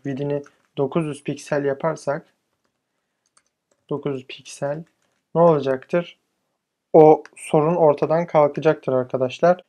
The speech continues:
Gördüğünüz gibi slide'ımızı da ekledik.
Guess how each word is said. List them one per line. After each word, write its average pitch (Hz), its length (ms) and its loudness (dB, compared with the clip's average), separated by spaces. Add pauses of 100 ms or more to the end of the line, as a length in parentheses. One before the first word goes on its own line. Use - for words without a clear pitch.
Gördüğünüz 151 520 4
gibi 156 280 0 (640)
slide'ımızı 147 1000 2
da 180 320 4
ekledik. 160 720 -4